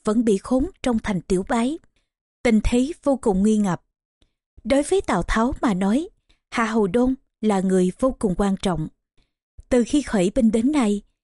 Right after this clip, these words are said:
Hạ Hầu Đôn không biết hiểm nguy là gì, đi trước quân sĩ, luôn kề vai sát cánh chiến đấu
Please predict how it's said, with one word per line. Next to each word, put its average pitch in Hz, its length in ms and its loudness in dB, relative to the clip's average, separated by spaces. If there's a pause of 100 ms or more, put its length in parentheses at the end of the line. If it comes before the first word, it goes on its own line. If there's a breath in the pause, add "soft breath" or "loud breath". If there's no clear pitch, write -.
(140)
Hạ 185 220 -2
Hầu 214 180 0
Đôn 247 280 0 (220)
không 294 180 0
biết 320 200 0
hiểm 170 280 -2
nguy 247 200 4
là 220 120 0
gì, 196 340 -2 (380)
đi 294 140 2
trước 370 280 0
quân 233 200 2
sĩ, 202 360 -2 (280)
luôn 294 180 4
kề 214 180 0
vai 214 240 0
sát 262 300 -4
cánh 262 180 0
chiến 285 240 0
đấu 262 200 -2